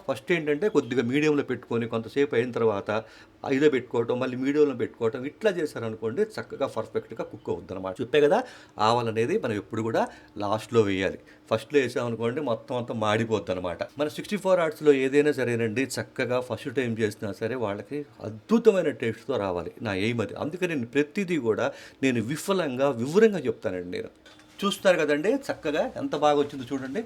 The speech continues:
ఎక్కడన్నా వాటర్ ఉందా? ఎక్కడా వాటర్ లేదు, గమనించారా? అలాగే అడుగంటలేదు కూడా స్టీల్ది పెట్టినా సరే. అయినా సరే మళ్ళీ ఒకసారి బాగా కలిపేసుకుందామండి. అప్పుడు పొ-, ఇప్పుడు పొయ్యి ఆపేసేయండి.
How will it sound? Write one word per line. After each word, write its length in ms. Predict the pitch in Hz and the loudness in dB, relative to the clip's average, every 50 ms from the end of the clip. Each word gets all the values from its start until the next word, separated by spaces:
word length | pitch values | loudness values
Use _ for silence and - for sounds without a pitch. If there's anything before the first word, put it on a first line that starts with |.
| - - - | -8 -12 -12
ఎక్కడన్నా 360 | 120 - - 185 196 202 185 | -12 -2 2 2 6 8 8
వాటర్ 280 | 160 147 156 156 160 156 | 8 8 6 6 2 0
ఉందా? 240 | 147 143 151 202 - - - - - - - | 0 0 0 0 -4 -6 -20 -20 -20 -10 -10
ఎక్కడా 380 | - - - - - 202 196 | -10 -10 -10 -2 4 6 8
వాటర్ 300 | 170 151 117 110 - 95 | 8 8 6 4 2 0
లేదు, 200 | 90 87 85 82 - - - 123 | -6 -6 -8 -10 -10 -6 -2 -2
గమనించారా? 460 | 127 160 170 151 - 165 151 196 226 - - 285 - - - - _ - - - - | -2 0 -2 -4 0 0 0 0 0 -2 -6 -8 -8 -8 -20 -20 _ -20 -20 -8 -4
అలాగే 260 | 110 120 120 120 151 | 0 2 2 2 4
అడుగంటలేదు 640 | 160 127 117 123 127 139 127 110 113 120 113 104 | 2 2 2 4 4 2 2 2 2 0 0 2
కూడా 200 | 92 95 92 95 | 0 -2 -4 -4
స్టీల్ది 340 | 90 - - 139 131 131 123 | -6 -4 -2 -2 -2 -2 -2
పెట్టినా 320 | 113 110 - - - 98 90 | -4 -4 -6 -4 -6 -6 -6
సరే. 260 | - 104 87 - - - _ _ _ - | -6 -8 -10 -10 -10 -12 _ _ _ -6
అయినా 200 | 104 113 127 131 | -6 -4 -4 -4
సరే 380 | - - 127 143 208 262 262 - - - - _ - 104 | -6 -4 -2 -2 -2 -2 -4 -6 -16 -20 -20 _ -10 -6
మళ్ళీ 220 | 110 117 123 127 | -6 -4 -4 -2
ఒకసారి 560 | 120 117 110 110 - 120 110 113 160 226 233 - - _ _ - | -2 -4 -4 -4 -4 0 0 0 0 -2 -4 -6 -14 _ _ -6
బాగా 240 | 107 101 104 101 110 | -4 -2 -2 -2 -4
కలిపేసుకుందామండి. 960 | 107 - 101 98 - 117 110 - - 104 101 104 98 98 101 92 117 175 185 - _ _ _ _ _ _ _ _ _ - | -4 -4 -4 -4 -2 -4 -4 -4 -4 -10 -8 -6 -4 -6 -6 -4 -4 -6 -6 -6 _ _ _ _ _ _ _ _ _ -12
అప్పుడు 220 | - - 285 277 | -10 -6 -4 -6
పొ-, 180 | 269 - - 156 | -6 -6 -12 -16
ఇప్పుడు 400 | - - 143 - _ - 277 240 | -16 -16 -20 -20 _ -10 -10 -6
పొయ్యి 220 | - 165 143 131 | 0 0 0 2
ఆపేసేయండి. 680 | 117 120 - - - - 107 95 90 92 98 214 254 | 2 0 -2 -6 -6 -6 -6 -6 -6 -6 -6 -8 -8